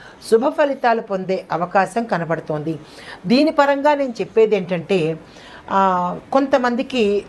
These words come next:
ఆ, అనుమానం రావచ్చు, సందేహం కూడా కలగచ్చు. "మాకు ఈ అన్ని రకాలుగా బాగుంటుంది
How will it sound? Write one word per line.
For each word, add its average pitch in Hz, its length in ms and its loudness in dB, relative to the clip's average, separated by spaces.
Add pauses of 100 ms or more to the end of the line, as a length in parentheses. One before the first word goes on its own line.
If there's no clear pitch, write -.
(100)
ఆ, 175 360 2 (140)
అనుమానం 214 540 2
రావచ్చు, 190 600 -2 (160)
సందేహం 208 440 2
కూడా 202 160 2
కలగచ్చు. 170 600 -4 (460)
"మాకు 190 640 2 (180)
ఈ 196 180 0 (100)
అన్ని 226 240 2
రకాలుగా 247 460 2
బాగుంటుంది 196 880 0